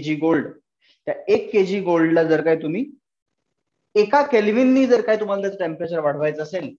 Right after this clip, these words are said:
तर किती एनर्जी द्यावी लागेल गोल्डला? वन थर्टी. मग वन केजी water घेतलं आणि त्याला एक केल्विननी heat करायचं असेल, तेवढीच एनर्जी द्यावी लागेल का एकशे तीस? नाही, वॉटरसाठी वेगळी लागेल, फोर थाउजंड टू हंड्रेड लागेल, ग्लाससाठी सेव्हन हंड्रेड लागेल.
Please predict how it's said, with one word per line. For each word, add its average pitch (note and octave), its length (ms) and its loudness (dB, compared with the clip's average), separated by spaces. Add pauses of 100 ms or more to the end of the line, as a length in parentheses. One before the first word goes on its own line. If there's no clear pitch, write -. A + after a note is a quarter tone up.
(140)
तर - 520 -20
किती G3+ 180 -2
एनर्जी F#3+ 300 2
द्यावी E3 220 4
लागेल E3+ 240 0
गोल्डला? D#3+ 560 0 (220)
वन C#3 200 -4 (100)
थर्टी. B2 260 -12 (760)
मग F#3 160 -2
वन A#3+ 180 4
केजी G#3 340 2
water F#3 360 4
घेतलं G3+ 300 4
आणि E3+ 300 2
त्याला G3+ 160 4 (100)
एक G#3 220 0
केल्विननी F#3+ 420 -2
heat G3 320 -8
करायचं D3 240 -4
असेल, F3 180 -18
तेवढीच F#3+ 420 0
एनर्जी G#3 340 2
द्यावी G3 200 4
लागेल F#3+ 180 2
का F#3 100 -6
एकशे E3 220 -10
तीस? E3+ 240 -8
नाही, F3+ 220 0
वॉटरसाठी E3+ 520 -2
वेगळी E3+ 280 2
लागेल, A#2 260 -2 (420)
फोर F#3 200 -4
थाउजंड F3 300 -4
टू E3 80 0
हंड्रेड C#3 240 0
लागेल, - 200 -12 (840)
ग्लाससाठी F3+ 420 0
सेव्हन F3 260 0
हंड्रेड D#3 240 -2
लागेल. A#2 240 -6